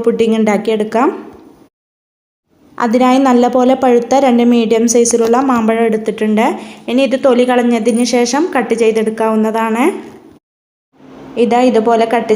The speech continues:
ചെയ്തെടുത്തിട്ടുണ്ട്. ഇനി ഇത് മിക്സിയുടെ ജാറിലേക്ക് ഇട്ട് കൊടുക്കാം. ഇനി ഇതിലേക്ക് മധുരത്തിന് ആവശ്യമായ അര കപ്പ്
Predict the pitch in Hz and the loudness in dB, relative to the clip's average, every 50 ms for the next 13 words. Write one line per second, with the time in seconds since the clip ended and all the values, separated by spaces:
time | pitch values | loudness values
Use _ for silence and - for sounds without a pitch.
0 | 202 220 226 220 214 226 214 208 214 220 214 208 220 226 226 214 220 269 311 - | 2 2 2 2 2 0 -2 0 -2 -2 -2 0 0 0 0 2 2 2 0 0
1 | - 240 233 240 247 214 240 240 247 233 240 240 - 220 233 220 220 233 226 220 | 0 0 2 2 2 2 2 2 2 0 0 0 2 2 2 2 2 0 0 2
2 | 214 220 226 220 220 214 240 240 240 - 220 220 214 214 214 214 240 269 370 440 | 2 2 2 2 2 2 0 -2 0 2 2 2 2 2 0 0 0 0 0 0
3 | - - - - - _ _ _ _ _ _ _ _ _ - - - - - - | -4 -8 -14 -18 -20 _ _ _ _ _ _ _ _ _ -20 -20 -20 -20 -20 -12
4 | - - 247 269 294 277 269 247 254 247 247 262 254 262 254 226 233 226 226 226 | -4 0 0 2 2 2 2 2 2 0 2 2 2 2 2 2 2 2 2 2
5 | 233 233 233 233 226 240 240 - 226 233 226 233 240 254 240 226 240 - 226 220 | 0 0 0 0 -2 -2 -2 -2 0 0 0 0 0 0 0 0 0 -2 -2 -2
6 | 233 | -2